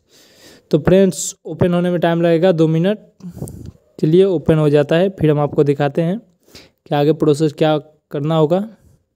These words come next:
और हमारा lock हटा है या नहीं, ये भी दिखा देते हैं आपको।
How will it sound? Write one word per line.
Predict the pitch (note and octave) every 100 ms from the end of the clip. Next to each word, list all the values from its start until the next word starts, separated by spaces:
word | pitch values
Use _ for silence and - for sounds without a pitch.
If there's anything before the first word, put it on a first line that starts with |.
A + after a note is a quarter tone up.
| _ _ _ _ _ _ _ _ _ _ _ _ _ _ -
और |
हमारा | C#3 C#3 C#3+
lock | C#3 D3 C3+
हटा | C#3 C3+ E3
है | D#3+ F#3+
या | F#3+ D#3
नहीं, | C#3+ E3 A3+
ये | A#3+ D3
भी | D3
दिखा | C#3+ C#3+ C#3+
देते | C#3+ D3
हैं | C#3
आपको। | C3+ F3+